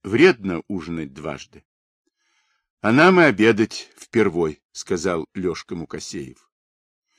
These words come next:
Уху приготовили на скорую руку. Кузьма Прокопич спустился к ручью, принёс гулявшего там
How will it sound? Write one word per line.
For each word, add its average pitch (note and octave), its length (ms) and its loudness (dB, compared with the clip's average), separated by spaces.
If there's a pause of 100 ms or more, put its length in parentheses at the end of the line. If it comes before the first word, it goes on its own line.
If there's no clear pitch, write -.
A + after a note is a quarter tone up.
(220)
Уху A#2+ 320 0
приготовили D3+ 680 2
на A2 160 -2
скорую G#2+ 500 -4
руку. - 380 -14 (840)
Кузьма C#3 360 4
Прокопич - 640 0
спустился B2 680 -4
к - 80 -14
ручью, B2+ 500 -2 (600)
принёс C3+ 600 2
гулявшего A#2 680 2
там A2+ 360 0